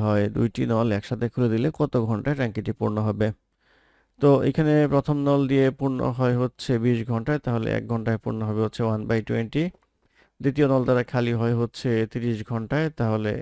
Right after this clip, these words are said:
এক ঘন্টায় খালি হবে হচ্ছে one by thirty। দুইটা খুলে দিলে এই one by twenty minus one by thirty পরিমাণ পূর্ণ থাকবে।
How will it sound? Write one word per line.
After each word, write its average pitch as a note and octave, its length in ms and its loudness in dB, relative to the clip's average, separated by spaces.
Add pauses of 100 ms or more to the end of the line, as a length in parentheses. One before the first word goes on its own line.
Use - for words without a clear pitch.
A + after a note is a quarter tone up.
এক A2 60 -4 (100)
ঘন্টায় A2 300 -4
খালি G2+ 200 -4
হবে G2+ 140 -6
হচ্ছে - 140 -12 (100)
one G#2+ 140 -4
by G#2 180 -2
thirty। A2 300 -2 (640)
দুইটা C#3+ 300 4
খুলে C#3 240 4
দিলে A#2 240 2
এই D#3 60 0 (160)
one A#2+ 160 0
by B2 100 2 (100)
twenty A#2+ 360 -4
minus B2 240 -4 (120)
one A2 160 -4
by G#2+ 180 0
thirty A2 320 -2
পরিমাণ A#2+ 340 -4 (200)
পূর্ণ C#3 200 -2 (160)
থাকবে। G2+ 300 -2